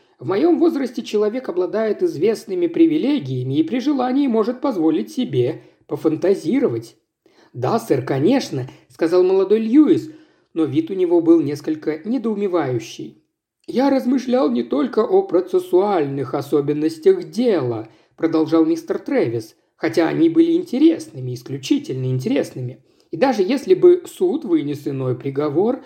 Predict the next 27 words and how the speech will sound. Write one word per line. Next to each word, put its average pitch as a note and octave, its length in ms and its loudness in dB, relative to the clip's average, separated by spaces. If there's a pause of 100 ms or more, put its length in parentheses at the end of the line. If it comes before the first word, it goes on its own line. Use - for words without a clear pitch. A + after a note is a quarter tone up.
(220)
всё - 180 -6
равно D3 400 0
остались E3+ 500 -2
бы A3+ 140 -2
серьёзные D3 540 2
основания F3 640 -2
для D3 220 -4
обжалования. C3+ 720 -2 (300)
Но, E3 380 -2 (240)
как C#4+ 240 0
я A#3+ 160 4
уже F#3+ 220 2
отметил, G#3+ 420 -4
меня D#3 240 -2
больше D#3 340 -2
привлекал D3+ 600 0
не C3+ 140 -6
сам D4+ 320 2
процесс, G3+ 720 -2
а, C#3 100 -10
скажем F#3 360 -2
так, - 280 -2 (300)
люди, D#3 840 4
причастные F#3 800 -6
к B3 120 -8
этому D#3+ 400 0
делу". D3+ 480 0